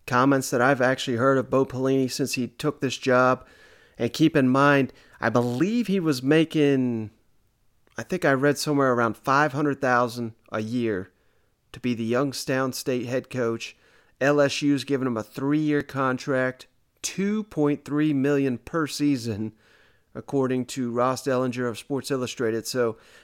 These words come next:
that's another thing that kinda draw my interest on this hire because you, I mean, I, I understand you gotta, like, sometimes pay a price to lure someone away.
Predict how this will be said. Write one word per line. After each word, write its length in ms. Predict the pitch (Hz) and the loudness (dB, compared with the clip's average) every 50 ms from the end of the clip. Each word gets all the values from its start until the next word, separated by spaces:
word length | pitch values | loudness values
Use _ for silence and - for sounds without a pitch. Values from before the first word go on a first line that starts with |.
| _ - | _ -2
that's 240 | 147 185 214 - | 0 0 0 0
another 300 | 220 208 190 196 190 185 | 0 2 2 2 2 2
thing 240 | 175 - - 190 180 | 0 0 0 2 2
that 160 | 165 147 127 | 2 2 0
kinda 380 | - 151 156 147 143 123 117 104 - _ _ _ _ _ _ _ _ _ _ _ _ _ | 0 0 0 2 2 2 0 -2 -6 _ _ _ _ _ _ _ _ _ _ _ _ _
draw 280 | - 139 143 147 151 156 | -4 2 4 4 4 4
my 200 | 143 147 135 131 | 4 2 2 2
interest 420 | 135 151 147 - 165 151 - - | 2 0 0 -2 -6 -6 -6 -4
on 80 | 151 131 | -4 -4
this 160 | 127 120 - | -2 -4 -4
hire 300 | - 135 139 143 143 143 | -2 0 0 2 0 0
because 340 | 147 139 - - 135 120 120 | -2 -6 -8 -8 -8 -6 -8
you, 120 | 127 - - _ _ _ _ _ _ _ _ _ _ _ _ - | -10 -12 -14 _ _ _ _ _ _ _ _ _ _ _ _ -8
I 80 | 123 | -6
mean, 120 | 127 135 135 | -4 -2 -2
I, 140 | 135 131 - _ - | -2 -4 -6 _ -8
I 160 | 127 127 135 | -6 -4 -2
understand 520 | 143 156 175 160 - - 170 156 147 143 139 | 0 0 0 -2 -2 -2 0 2 2 4 2
you 100 | 131 120 | 2 0
gotta, 260 | 131 135 135 127 117 | 0 0 2 2 2
like, 280 | 117 117 117 117 - - | 0 0 -2 -2 -4 -8
sometimes 440 | - 156 123 - 139 135 120 113 | -10 -12 -8 -6 -4 -4 -4 -6
pay 300 | - - - 139 139 139 | -8 -10 -6 -2 0 0
a 60 | 135 127 | 0 -2
price 380 | - 139 143 139 135 135 - | -2 0 0 0 0 0 -4
to 140 | - - 117 | -6 -6 -6
lure 360 | 107 113 120 139 147 143 139 | -6 -4 -2 0 0 0 0
someone 360 | 135 - - 143 127 127 123 | -2 -4 -6 -4 -4 -2 -2
away. 420 | 117 110 117 131 135 139 143 147 | -4 -2 0 0 0 2 0 -2